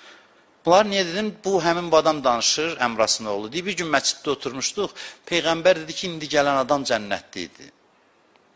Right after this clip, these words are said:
Biz də oturub baxırıq ki, kim gələcək? Hamımız axırımız istəyir cənnətli olaq da. Bu bəxtəvər kimdir? Peyğəmbər deyir, "Bu cənnətli idi." Gördü, bir yaşlı kişi daxil oldu məscidə, dəstəmaz ala-ala.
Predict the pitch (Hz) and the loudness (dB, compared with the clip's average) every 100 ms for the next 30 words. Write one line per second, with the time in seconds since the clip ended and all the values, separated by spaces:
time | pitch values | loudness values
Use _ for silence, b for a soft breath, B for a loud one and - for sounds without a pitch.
0 | 120 123 117 123 110 104 - 104 - 110 | -10 -2 -2 -4 -2 -2 -2 -8 -10 -8
1 | - 101 95 101 87 - 80 71 _ b | -8 -6 -2 -2 -2 -6 -8 -12 _ b
2 | b b b 123 123 104 - - 107 95 | b b b -2 0 -2 -4 2 2 2
3 | - 107 107 - 104 98 98 92 92 - | -4 -6 -6 -6 -10 -6 -4 -4 -8 -8
4 | 107 95 92 135 127 135 117 - 127 135 | -6 -4 -2 -4 -2 -2 -2 0 2 2
5 | - - 127 104 98 B B - 123 110 | 0 -4 -4 -6 -6 B B -6 -2 0
6 | 113 113 120 104 117 110 104 101 98 92 | 0 0 -2 -4 -10 -8 -6 -6 -6 -10
7 | - 95 98 127 175 196 175 151 123 - | -10 -14 -10 -6 -4 -4 -2 0 0 -2
8 | 131 - 139 123 117 - 120 107 92 101 | -4 -4 -2 0 0 0 -2 -4 -4 -8
9 | - - 151 131 - 117 110 98 98 95 | -6 -4 0 0 0 -2 -2 -2 -2 -2
10 | 87 | -4